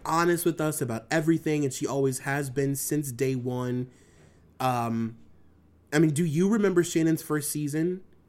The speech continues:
where she was, like, chasing the cameraman around Heather Dubrow's house and screaming, "You will all know the truth! You will all know the truth! David! David, the truth!" Like, just losing her shit, sweaty,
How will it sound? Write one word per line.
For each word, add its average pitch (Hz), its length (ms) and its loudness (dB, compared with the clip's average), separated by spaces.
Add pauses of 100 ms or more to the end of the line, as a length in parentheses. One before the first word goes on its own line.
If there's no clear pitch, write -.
where 139 120 2
she 165 140 2
was, 151 160 2
like, 139 160 0
chasing 147 500 -2
the 139 80 2
cameraman 139 800 -2
around 123 600 -4 (560)
Heather 143 260 2
Dubrow's 127 420 0
house 123 360 -4
and 123 100 -2
screaming, 127 540 -2 (140)
"You 440 140 8
will 466 160 6
all 453 360 8
know 453 300 6
the 494 80 4
truth! 494 400 4 (140)
You 508 100 6
will 554 140 10
all 494 280 12
know 480 340 8 (200)
the - 80 8
truth! 571 360 8 (220)
David! 523 600 8 (100)
David, 554 560 6
the 554 120 4
truth!" 587 600 4
Like, 202 140 8
just 196 160 4
losing 170 460 6
her 156 140 0
shit, - 480 0 (720)
sweaty, 156 920 0